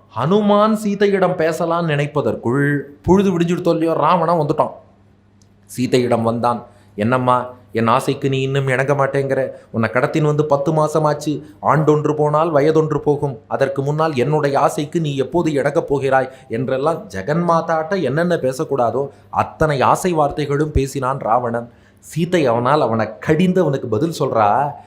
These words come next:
எப்படி பதில் சொன்னான்னா, ஒரு புல்லை எடுத்து போட்டாளாம். "திருணம் அந்தரத கிருத்வா பிரத்யுவாச்ச சுச்சிஸ்மிதா." ஒரு புல்லை போட்டுட்டு பேசினாளாம் சீதை. ஏன் புல்லை போட்டுட்டு பேசணும்னா, இதுக்கு பெரியவாச்சான் பிள்ளை வியாக்கியானம் பண்றார்.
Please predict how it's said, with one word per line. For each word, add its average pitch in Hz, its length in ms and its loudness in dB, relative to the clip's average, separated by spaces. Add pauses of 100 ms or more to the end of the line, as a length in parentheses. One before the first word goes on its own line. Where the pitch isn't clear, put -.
(200)
எப்படி 117 320 0
பதில் 151 240 2
சொன்னான்னா, 127 640 -2 (360)
ஒரு 123 200 2
புல்லை 220 480 4
எடுத்து 143 280 2
போட்டாளாம். 127 480 -4 (160)
"திருணம் 196 320 -2
அந்தரத 190 720 2
கிருத்வா 151 460 2
பிரத்யுவாச்ச 170 640 0
சுச்சிஸ்மிதா." 131 760 -6 (480)
ஒரு 123 200 0
புல்லை 240 380 4
போட்டுட்டு 180 560 0
பேசினாளாம் 151 380 0
சீதை. 143 500 -6 (380)
ஏன் 185 320 2
புல்லை 196 220 4
போட்டுட்டு 175 380 -2
பேசணும்னா, 135 720 -2 (260)
இதுக்கு 127 320 -2
பெரியவாச்சான் 175 520 2
பிள்ளை 127 220 -2
வியாக்கியானம் 123 500 -2
பண்றார். 110 560 0